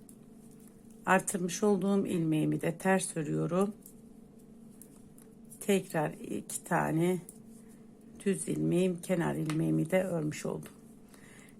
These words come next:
Şimdi modelimin ön yüzündeyim. Modelimin ön yüzünde de yine ilmeklerimizi göründüğü gibi alıyoruz.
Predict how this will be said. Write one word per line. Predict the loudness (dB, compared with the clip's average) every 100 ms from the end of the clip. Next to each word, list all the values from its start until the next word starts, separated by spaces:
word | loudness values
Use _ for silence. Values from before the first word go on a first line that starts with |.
| -16
Şimdi | -6 4 4 6
modelimin | 6 6 6 8 6 6
ön | 6 8
yüzündeyim. | 8 6 4 0 0 0 -2 -4 -18 -20 -20 -20 -20 -20 -20 -20 -20 -20 -20 4
Modelimin | 6 8 10 12 10 8
ön | 8 10
yüzünde | 8 6 4 4 2
de |
yine | 2 6 8 8
ilmeklerimizi | 8 8 8 6 4 6 6 4 4 2 6
göründüğü | 6 8 4 4
gibi | 0 0 -2
alıyoruz. | -2 -2 -4 -4 -6